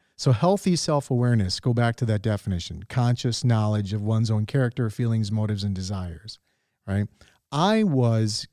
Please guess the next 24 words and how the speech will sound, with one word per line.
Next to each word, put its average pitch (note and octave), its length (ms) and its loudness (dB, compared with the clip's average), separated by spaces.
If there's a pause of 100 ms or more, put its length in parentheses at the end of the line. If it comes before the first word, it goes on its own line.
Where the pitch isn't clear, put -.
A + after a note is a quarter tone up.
guilty C#3+ 380 2
for A2+ 260 -6
decades A2 720 -6 (760)
of G2+ 100 -4
what A#2 140 2
I C3 100 4
call A#2 340 0
unhealthy B2+ 640 2
self-awareness. G2 960 -4 (420)
And A#2 120 2
I'm A2 80 2
just C3 180 0
gonna D3+ 160 4
tease C#3+ 300 0
this A#2 180 -2
really A#2 220 2
quickly, G#2 420 -8
and B2 100 -6
we're A2+ 140 0
gonna A#2 160 0
come B2 220 2
back G2+ 240 0
to F#2+ 120 -8
it. - 140 -12